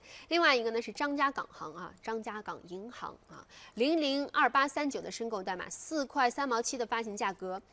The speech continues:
五万四千股的申购上限。还有一个是吉大通信，三零零五九七的申购代码，五块五毛三的发行价格，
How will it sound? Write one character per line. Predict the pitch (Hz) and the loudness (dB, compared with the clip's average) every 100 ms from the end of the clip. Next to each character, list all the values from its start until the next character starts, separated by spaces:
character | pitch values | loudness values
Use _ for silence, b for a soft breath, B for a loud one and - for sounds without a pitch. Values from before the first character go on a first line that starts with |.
| B B B B | B B B B
五 | 233 220 214 | 0 2 6
万 | 320 302 | 6 6
四 | 269 - 403 | 2 0 0
千 | 285 262 226 | 0 0 -2
股 | 190 | -2
的 | - | -8
申 | 185 214 | -6 -4
购 | 208 185 | -4 -4
上 | 208 175 | -6 -6
限。 | - 185 - | -6 -6 -8
还 | - 208 | -2 2
有 | 214 | 2
一 | 185 | 2
个 | 202 | 0
是 | 233 | 0
吉 | 208 214 262 | -4 -2 4
大 | 262 | 4
通 | 254 302 | 4 -2
信， | 285 220 - B B | -2 -4 -8 B B
三 | - 320 | 2 4
零 | 311 294 | 4 2
零 | 269 | 2
五 | 269 | 2
九 | 247 | 0
七 | 196 | 0
的 | 233 | -2
申 | 226 240 | -2 0
购 | 220 | -2
代 | 202 185 | -2 -4
码， | 165 - _ B B - | -6 -10 _ B B 0
五 | 220 | 4
块 | 226 311 | 6 6
五 | 262 | 6
毛 | 202 233 | 4 2
三 | 262 | 2
的 | 233 | 0
发 | 220 214 | 0 -2
行 | 202 | -2
价 | 202 185 | -2 -2
格， | 175 | -2